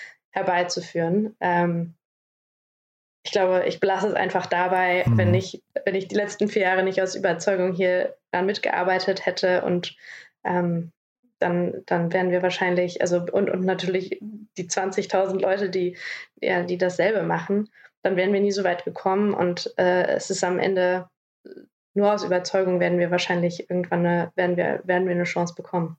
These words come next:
Speaker 2: <laughs> Dann frage ich mal andersrum, wenn du jetzt mal die Augen schließt, abends im Bett liegst und ein bisschen träumst, wann kommt denn der erste Bundeskanzler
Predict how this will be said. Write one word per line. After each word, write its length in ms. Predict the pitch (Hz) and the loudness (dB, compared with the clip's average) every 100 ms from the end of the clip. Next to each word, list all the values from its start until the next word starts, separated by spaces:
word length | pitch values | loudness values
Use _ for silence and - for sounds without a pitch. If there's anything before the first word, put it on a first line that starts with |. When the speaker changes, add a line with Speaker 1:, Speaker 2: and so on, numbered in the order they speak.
| - | -10
Speaker 2:
<laughs> 320 | - 123 127 107 - - | 0 4 4 2 -4 -2
Dann 160 | 139 127 | 0 2
frage 180 | 131 | 2
ich 60 | 135 | 2
mal 80 | 147 | 4
andersrum, 340 | 143 160 156 | 4 2 4
wenn 60 | 147 | 4
du 80 | 147 | 4
jetzt 140 | 131 | 4
mal 80 | 135 | 2
die 100 | 131 | 4
Augen 240 | 120 156 | 4 4
schließt, 320 | 160 151 147 | 4 2 2
abends 240 | 139 127 131 | 2 2 2
im 80 | 127 | 2
Bett 180 | 139 | 2
liegst 200 | 139 135 | 0 2
und 80 | 131 | 4
ein 20 | |
bisschen 220 | 123 - 120 | 2 2 2
träumst, 400 | 117 127 151 - - - _ | 2 4 2 0 -14 -20 _
wann 240 | - 123 127 | 0 2 4
kommt 280 | 147 160 | 2 2
denn 120 | 165 131 | 4 4
der 140 | 120 | 4
erste 320 | 120 120 - | 4 2 2
Bundeskanzler 720 | 113 127 123 123 117 - 120 | 4 4 4 2 2 4 4